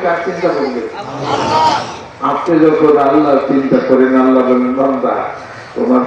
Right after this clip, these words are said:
চিন্তা আমি করি। তুমি আমারে ডাকো, আমি তোমারে ডাক, তুমি আমারে ডাকো, আমি তোমারে ডাকি। তুমি স্মরণ করো, আমি স্মরণ করি।" অর্থাৎ কি? তুমি স্মরণ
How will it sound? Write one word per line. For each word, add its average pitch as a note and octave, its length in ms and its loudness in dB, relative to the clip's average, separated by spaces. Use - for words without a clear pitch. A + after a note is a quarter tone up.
চিন্তা C3+ 300 -2
আমি A#2+ 400 -2
করি। G#2+ 340 -8
তুমি D#3+ 260 0
আমারে F3+ 420 2
ডাকো, F3 720 4
আমি D#3 300 -2
তোমারে F#3 400 4
ডাক, E3+ 240 2
তুমি A3 260 4
আমারে A3 340 4
ডাকো, G#3+ 340 0
আমি G3 300 0
তোমারে G#3+ 300 0
ডাকি। - 420 -4
তুমি G4 120 0
স্মরণ A4 200 2
করো, A#4 100 0
আমি G#4 240 0
স্মরণ - 300 2
করি।" G3 100 4
অর্থাৎ G#3 400 0
কি? G3+ 240 -2
তুমি C4 320 4
স্মরণ A#3 440 2